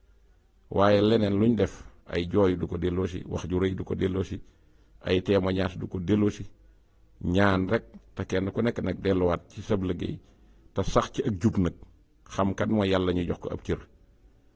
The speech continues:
te bàyyi bokkaale, te bàyyi it di def loo xamee ne que ni ki lay jàngal wala ki ngay roy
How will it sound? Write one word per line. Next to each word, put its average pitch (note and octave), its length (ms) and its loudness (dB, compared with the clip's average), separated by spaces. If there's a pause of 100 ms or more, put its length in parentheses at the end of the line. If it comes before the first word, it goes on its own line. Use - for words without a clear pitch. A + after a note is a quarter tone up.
(360)
te F#2+ 100 -2
bàyyi G2 320 6
bokkaale, F2 540 -2 (220)
te F2 120 -2
bàyyi F#2+ 400 2
it - 140 -2
di G#2+ 400 -2 (540)
def F#2+ 260 0
loo G#2 180 4
xamee G2 240 0
ne F#2 80 0
que F#2 100 -4
ni F2+ 300 -6 (340)
ki A#2 100 0
lay A2 220 4
jàngal F#2 360 0
wala F2+ 180 -2
ki A#2+ 160 -6
ngay G#2 180 2
roy - 220 -2